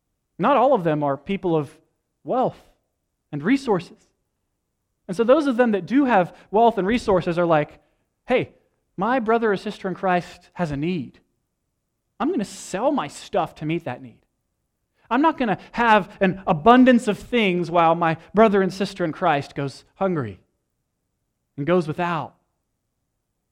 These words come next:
Well, what's, what's mine is theirs. Friends, this is not communism. This is church.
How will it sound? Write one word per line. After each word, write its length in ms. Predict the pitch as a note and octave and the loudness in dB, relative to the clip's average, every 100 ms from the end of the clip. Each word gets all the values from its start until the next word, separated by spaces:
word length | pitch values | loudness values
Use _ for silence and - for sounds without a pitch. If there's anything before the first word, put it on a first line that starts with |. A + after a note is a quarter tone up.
| _ _ _ _ _ _ _ _ _ - | _ _ _ _ _ _ _ _ _ -6
Well, 140 | E3 | -4
what's, 280 | F3 - - | -6 -10 -12
what's 240 | F#3+ - | -12 -8
mine 460 | C#3+ F3+ A#3 C4+ A#3+ | -6 -4 -2 0 0
is 180 | D#3 - | -2 -4
theirs. 840 | B3+ C4 C4 G3 A#2 - - _ _ _ _ _ _ _ _ _ _ _ _ _ _ _ _ _ _ _ _ _ _ _ _ _ _ | -2 0 0 -2 -6 -16 -20 _ _ _ _ _ _ _ _ _ _ _ _ _ _ _ _ _ _ _ _ _ _ _ _ _ _
Friends, 220 | E3 D3 | -8 -6
this 200 | F#3 G3 | -8 -4
is 320 | F3 C#3 - _ _ _ _ - | -4 -6 -16 _ _ _ _ -8
not 440 | D3+ E3 F#3 - | -4 -2 -4 -10
communism. 840 | - E3 E3+ D3+ A#2 G2+ G#2+ A2+ B2 _ _ _ _ _ _ _ | -10 -6 -4 -6 -8 -12 -14 -16 -18 _ _ _ _ _ _ _
This 380 | C#3+ A3+ - - - _ - | -4 -2 -4 -12 -18 _ -12
is 220 | D#3+ - | -12 -12
church. 840 | - - A#3 A3 F#3+ - - - | -12 -6 0 0 0 -6 -6 -8